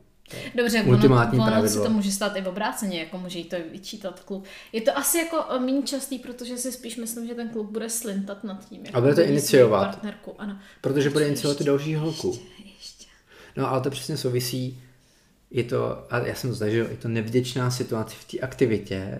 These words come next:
Speaker 1: protože
Speaker 2: Kdy
Speaker 1: na-
Speaker 2: seš nevítaný host?
Speaker 1: To mi nevadí,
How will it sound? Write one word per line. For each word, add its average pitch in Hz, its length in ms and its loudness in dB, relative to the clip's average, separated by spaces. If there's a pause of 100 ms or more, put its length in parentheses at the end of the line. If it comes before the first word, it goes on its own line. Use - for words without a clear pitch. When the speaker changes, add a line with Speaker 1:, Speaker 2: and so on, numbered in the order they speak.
(140)
Speaker 1:
protože 113 240 -4
Speaker 2:
Kdy 247 100 6
Speaker 1:
na- - 60 0
Speaker 2:
seš 254 200 4
nevítaný 233 480 -2
host? 254 380 -6 (640)
Speaker 1:
To 120 80 2
mi 135 80 6
nevadí, 107 360 2